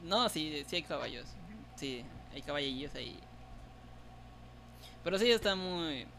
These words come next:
estamos muy arraigados a, a donde nacemos, no sé. Es muy, muy, muy, muy interesante. Pero sí, el de plano del acerju-, del acento ge-, argentino, el acento argentino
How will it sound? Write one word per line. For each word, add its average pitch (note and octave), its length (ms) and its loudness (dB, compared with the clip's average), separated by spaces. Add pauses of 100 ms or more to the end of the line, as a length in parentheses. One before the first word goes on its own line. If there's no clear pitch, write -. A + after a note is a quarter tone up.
(220)
estamos F#3 260 0
muy F#3+ 140 4
arraigados C#3+ 640 4
a, - 100 -6 (300)
a C#3 80 -2
donde C3 240 -2 (220)
nacemos, E3 500 -4
no D#3 100 -6
sé. C#3+ 160 -6 (960)
Es D3 240 -6
muy, A#3+ 240 4
muy, G#3+ 200 4
muy, F3+ 260 0
muy E3 180 2
interesante. B2+ 600 -2
Pero F3+ 160 6
sí, A#3 220 10
el G#3+ 220 6
de F3+ 80 4
plano F#3 260 6
del G3+ 100 8
acerju-, E3+ 360 4
del D#3 140 0
acento D#3+ 360 0
ge-, - 160 -4
argentino, D#3 920 2 (320)
el D#3+ 100 0
acento G3+ 220 6
argentino F#3 640 2